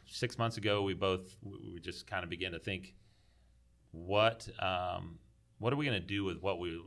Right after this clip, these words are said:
we're, we're seeing this success? What are we gonna do with this?" And, uh, so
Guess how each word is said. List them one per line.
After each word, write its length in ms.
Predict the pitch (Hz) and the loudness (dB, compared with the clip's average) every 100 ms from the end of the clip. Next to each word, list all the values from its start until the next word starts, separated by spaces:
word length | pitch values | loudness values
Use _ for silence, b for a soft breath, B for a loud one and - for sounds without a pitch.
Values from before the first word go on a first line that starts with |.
| 92 | -10
we're, 220 | 87 85 - | -8 -10 -12
we're 280 | 92 95 92 | -14 -8 -6
seeing 340 | - 135 147 | -4 -2 0
this 160 | 131 123 | -2 -4
success? 540 | 117 - 98 95 92 | -6 -4 -4 -2 -4
What 140 | 95 107 | -4 -2
are 40 | |
we 120 | 120 | 0
gonna 160 | 117 95 | 0 -2
do 320 | - 90 87 | -4 -4 -2
with 240 | 82 73 | -4 -6
this?" 420 | 67 - - - - _ b b b b - | -12 -16 -14 -14 -16 _ b b b b -8
And, 380 | 82 85 80 | -6 -6 -2
uh, 380 | 87 82 82 82 | 0 2 0 -2
so 440 | - 95 87 90 | -4 -2 0 -2